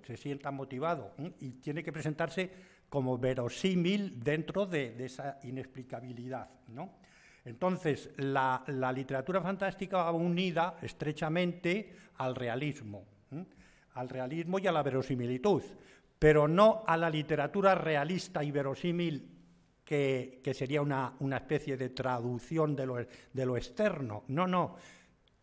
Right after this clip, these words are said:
El realismo y la verosimilitud desde dentro del texto, ¿no? Lo que se llama la autorreferencia. Bueno, eh, toda esa impresión de verosimilitud y de realismo, mm, yo remito a, a un experto en, de la li-,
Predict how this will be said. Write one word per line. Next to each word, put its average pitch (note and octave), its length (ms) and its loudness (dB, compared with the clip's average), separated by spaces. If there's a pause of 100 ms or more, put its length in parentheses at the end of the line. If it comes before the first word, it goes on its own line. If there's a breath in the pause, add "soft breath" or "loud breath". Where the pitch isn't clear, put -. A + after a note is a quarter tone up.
(180)
El D#3 200 2
realismo D#3+ 540 2
y D#3 40 2
la C#3+ 80 4
verosimilitud C#3+ 720 0 (120)
desde C3+ 420 0
dentro E3 400 0
del C3 240 -2
texto, - 640 -8
¿no? D#3+ 200 -6 (260 loud breath)
Lo B2 100 -10
que C3 120 -6
se C3+ 80 -4
llama D#3 200 2
la D3+ 120 2
autorreferencia. C3+ 920 -6
Bueno, D#3 240 -4 (560 loud breath)
eh, D3+ 840 0
toda G3 300 2
esa F3+ 320 -2
impresión D#3+ 500 0
de E3 80 -2
verosimilitud D3+ 1300 -6
y E3+ 60 -8
de C#3+ 140 -8
realismo, D3+ 800 -8
mm, B2+ 360 -10
yo C3+ 160 -8
remito D3+ 480 -6 (420 loud breath)
a, C3 400 -4
a C3 100 -6
un D3+ 120 -4
experto D3+ 480 -6
en, C3 160 -6
de B2+ 100 -4
la C3 140 -6
li-, B2 160 -10